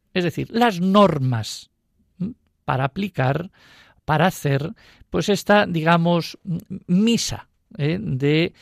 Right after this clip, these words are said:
eh, después del Vaticano segundo, es decir, las normas teológicas, celebrativas y pastorales de la misa. Para ello, ya en aquella época, este, esta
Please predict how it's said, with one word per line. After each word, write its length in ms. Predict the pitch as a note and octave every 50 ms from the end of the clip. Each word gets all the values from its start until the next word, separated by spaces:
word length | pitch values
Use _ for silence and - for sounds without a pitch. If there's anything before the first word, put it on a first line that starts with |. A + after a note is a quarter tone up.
| - - - - _ -
eh, 180 | - E3 F3 D#3
después 480 | C#3 D3 - - - D3+ D#3+ F3+ F#3
del 140 | F#3 F#3+ E3
Vaticano 440 | D3+ D#3 - D3+ C#3 - C#3+ C#3+ C3+
segundo, 440 | - - B2 A#2 A#2 A#2 A#2+ B2 C3
es 80 | C3+
decir, 200 | C3 B2+ - D#3+
las 220 | C#3 C#3+ C3+ - -
normas 520 | E3 G3 A3 G#3+ F#3 D#3 C3+ B2+ - -
teológicas, 840 | - C3+ C3 B2+ D#3 G#3+ G#3 F#3+ - G#3 F3+ - G3+ G3+ G3+ G#3 G3
celebrativas 1000 | - - - - C#3+ C#3 C3+ B2 A#2+ A2+ - - G#3+ A3 G#3 F#3+ G3 G3 - -
y 60 | D3+ B2+
pastorales 680 | - C3 - - - B2 D3 E3 E3+ D#3+ E3 D#3 C3
de 80 | C3+ C3
la 100 | B2+ A#2+
misa. 380 | A#2+ A#2+ A2 - - - - -
Para 260 | - D#3 E3+ F#3 A3
ello, 420 | C4+ D#4 G#3+ D#3+ D#3+ D#3+ F#3 A3+ - _ _ _ _ _ _ - - - - - - _ _ _
ya 140 | - C#3 C#3+
en 80 | D3 C#3
aquella 380 | C#3+ - - D3 B2+ C#3 D#3
época, 360 | F3+ F#3 E3 D#3 C3+ - D3 C#3
este, 520 | C3+ - - - - C#3+ C3+ C#3 C3+ C3
esta 340 | - - - D3+ D3 C#3